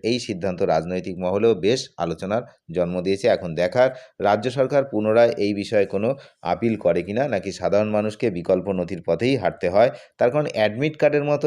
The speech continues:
একটা গুরুত্বপূর্ণ জিনিস, সেটা যদি এই ক্ষেত্রে বাতিল হয়ে যায়, এ, তার যদি কোনো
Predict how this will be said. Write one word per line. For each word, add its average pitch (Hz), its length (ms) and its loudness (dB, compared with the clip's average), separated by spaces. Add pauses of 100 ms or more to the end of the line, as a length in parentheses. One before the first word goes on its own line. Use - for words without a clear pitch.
(140)
একটা 113 260 2 (180)
গুরুত্বপূর্ণ 131 680 -4
জিনিস, 101 340 -2 (260)
সেটা 117 320 0
যদি 139 220 0 (360)
এই 113 220 2
ক্ষেত্রে 104 360 -2
বাতিল 87 360 2
হয়ে 127 160 6
যায়, 131 200 8 (440)
এ, 110 120 0
তার 104 300 4
যদি 104 280 0
কোনো 98 220 -2